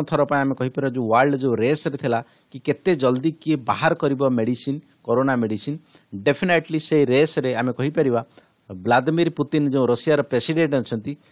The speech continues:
ସିଏ ଆକ୍ଚୁଆଲି ସେ ରେସ୍‌ରେ ଜିତି ଯାଇଛନ୍ତି ଆମେ କହିପାରିବା। ତାଙ୍କ ଦେଶ ଆଜି ଆନାଉନ୍ସ କରିଛି ସକାଳେ କି ଆମ ଦେଶ ରୁଷିଆ ଫାଷ୍ଟ ପାଇଁ ବାହାର କରିଦେଲା କ'ଣ ନା କରୋନା ମେଡିସିନ୍ କିମ୍ବା କୋଭିଡ୍ ନାଇଣ୍ଟିନ୍ର ମେଡିସିନ୍।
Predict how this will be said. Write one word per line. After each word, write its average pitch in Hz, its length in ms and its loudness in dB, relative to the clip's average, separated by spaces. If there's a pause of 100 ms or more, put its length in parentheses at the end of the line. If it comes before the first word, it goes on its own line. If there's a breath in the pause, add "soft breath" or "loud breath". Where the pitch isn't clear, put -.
(120)
ସିଏ - 180 2
ଆକ୍ଚୁଆଲି 139 380 2
ସେ 135 180 -2
ରେସ୍‌ରେ 127 380 0
ଜିତି 117 280 -6
ଯାଇଛନ୍ତି 139 320 0
ଆମେ 120 120 -2
କହିପାରିବା। 110 400 -2 (320 soft breath)
ତାଙ୍କ 127 340 -2
ଦେଶ 117 260 -4 (260)
ଆଜି 120 300 -2
ଆନାଉନ୍ସ 131 500 -2
କରିଛି 120 380 -2
ସକାଳେ 131 500 2 (420 soft breath)
କି 151 80 -2 (120)
ଆମ 127 180 0 (100)
ଦେଶ 123 240 -2 (140)
ରୁଷିଆ 123 420 0 (380)
ଫାଷ୍ଟ 151 320 0
ପାଇଁ 143 180 -2
ବାହାର 117 340 0
କରିଦେଲା 123 360 -2
କ'ଣ 139 140 -6 (320 soft breath)
ନା 127 80 0
କରୋନା 131 440 0
ମେଡିସିନ୍ 120 420 -2
କିମ୍ବା 123 240 -4 (300 soft breath)
କୋଭିଡ୍ 123 320 0
ନାଇଣ୍ଟିନ୍ର 117 520 0
ମେଡିସିନ୍। 98 400 -6